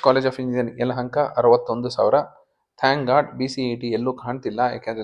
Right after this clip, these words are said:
ಲಾಸ್ಟ್ ಫ್ಯೂ ಇಯರ್ಸ್ ಇಂದ ಹೇಳ್ತಾನೆ ಇದ್ದೆ, "ಹುಷಾರು, ಹುಷಾರು ಆಪ್ಷನ್ ಎಂಟ್ರಿ ಮಾಡ್ಬೇಕಾದ್ರೆ" ಅಂತ. ಆದ್ರೂನು ಲಾಸ್ಟ್ ಇಯರ್ ನೋಡಿ, ಎರಡು ಲಕ್ಷ ಐವತ್ಮೂರು ಸಾವಿರದವರೆಗೂ ಹೋಗಿದ್ರು. ಈ ಸರಿ ಪ್ರೊವಿಷನಲ್ ರೌಂಡ್ ಅಲ್ಲಾಗ್ಲಿ, ರಿಯಲ್ ಫಸ್ಟ್ ರೌಂಡ್ ಅಲಾಟ್ಮೆಂಟ್ ಅಲ್ಲಾಗ್ಲಿ ಕಾಲೇಜ್ ಕಾಣ್ತಿಲ್ಲ. ಗೋಪಾಲನ್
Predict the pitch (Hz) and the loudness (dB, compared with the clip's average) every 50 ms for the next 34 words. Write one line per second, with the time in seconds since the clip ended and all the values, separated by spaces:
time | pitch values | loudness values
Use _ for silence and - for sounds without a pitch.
0 | 107 107 110 117 123 - - - - - - 127 123 123 123 120 117 113 - 123 | 0 2 2 2 2 0 -6 -12 -18 -10 -4 -2 -2 0 2 0 0 0 -2 -4
1 | 120 113 107 113 117 127 127 123 117 113 107 104 101 92 - - - - 120 127 | -4 -2 0 0 0 0 0 -2 -2 -2 -6 -8 -8 -6 -8 -8 -8 -6 -2 0
2 | 113 110 107 - 104 104 107 113 - - 110 107 107 104 98 98 95 104 - - | 2 2 2 0 -2 -6 -8 -6 -2 0 2 2 2 0 -2 -2 -2 -6 -8 -10
3 | - 113 110 104 104 113 104 104 98 95 98 95 - 113 104 202 98 90 - - | -12 -12 -12 -12 -12 -12 -10 -10 -10 -10 -12 -10 -10 -8 -8 -8 -8 -10 -12 -14
4 | 165 - _ - - - - - _ _ - - 123 131 139 147 143 139 143 143 | -14 -14 _ -20 -20 -20 -20 -20 _ _ 0 4 6 6 6 6 4 2 0 0
5 | 135 123 117 117 113 - 131 123 - 120 123 143 139 123 110 117 117 113 113 - | 2 4 4 2 2 0 -2 -2 -2 -2 -4 0 0 0 0 2 0 0 -2 -2
6 | - 107 110 113 113 110 110 110 107 - 110 107 107 104 101 107 110 113 113 113 | -2 0 0 0 -2 -2 -8 -10 -8 -6 -6 -4 -2 -2 -4 -4 -6 -8 -8 -8
7 | 107 107 - - 165 - - _ _ 123 127 127 - 117 131 156 - - _ _ | -8 -8 -6 -6 -8 -8 -8 _ _ -12 -12 -10 -8 -8 -8 -8 -8 -12 _ _
8 | _ _ _ _ _ _ _ _ _ _ _ _ _ _ _ _ _ _ _ _ | _ _ _ _ _ _ _ _ _ _ _ _ _ _ _ _ _ _ _ _
9 | _ - 156 143 147 156 156 156 147 139 131 135 131 131 127 127 123 123 123 120 | _ 8 10 10 10 10 6 2 2 2 4 2 2 4 4 4 6 6 4 4
10 | 120 123 127 127 120 117 123 123 127 127 120 - 107 101 - - - 131 120 120 | 4 4 4 4 4 4 4 4 4 2 4 4 2 2 2 2 0 0 2 2
11 | 117 110 110 113 - - 113 110 113 107 107 110 110 113 117 - - 110 104 107 | 2 0 0 -2 -2 -6 -8 -8 -6 -6 -6 -6 -8 -8 -6 0 0 2 2 0
12 | 104 - _ 107 110 120 120 - 98 95 113 143 - - _ _ _ _ _ _ | -2 -6 _ -8 -8 -8 -8 -10 -6 -2 -2 -2 -2 -4 _ _ _ _ _ _
13 | _ _ _ _ _ _ _ _ _ _ _ _ _ _ _ _ 123 127 156 165 | _ _ _ _ _ _ _ _ _ _ _ _ _ _ _ _ 4 8 8 8
14 | 165 160 156 143 131 113 101 | 12 12 10 10 10 6 4